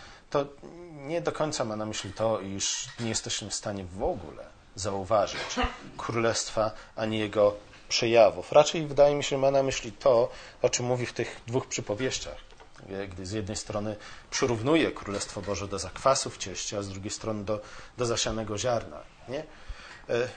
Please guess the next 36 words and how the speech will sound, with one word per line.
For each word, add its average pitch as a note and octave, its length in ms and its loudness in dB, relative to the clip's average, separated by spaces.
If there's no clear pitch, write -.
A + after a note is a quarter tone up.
na C3+ 100 6
początku - 480 0
rzeczywiście C3 400 -4
jest - 180 -6
to A2 80 -6
coś, - 400 0
co - 160 -6
jest - 160 -6
trudno A#2 320 -4
dostrzegalne, G2+ 680 -6
nie? A2+ 160 -8
Trudno D#3+ 300 2
jest C3+ 160 0
nam C#3 220 0
wyjaśnić B2+ 640 2
też, - 420 -4
w A#2+ 80 -6
jaki C3 220 2
sposób - 440 -4
kwas A#2+ 400 4
zakwasza A2 600 -2
całe G2+ 280 -6
ciało, G2+ 360 -2
ciasto, B2 400 2
ale B2+ 120 -2
w - 80 -8
końcu A#3 240 -4
jesteśmy - 340 -6
w - 40 -6
stanie C#3 240 -4
zauważyć C#3+ 680 -4
owoce A2 360 -4
Królestwa A2+ 480 -6
Bożego B2 400 -6
pośród - 420 -14
nas, - 360 -8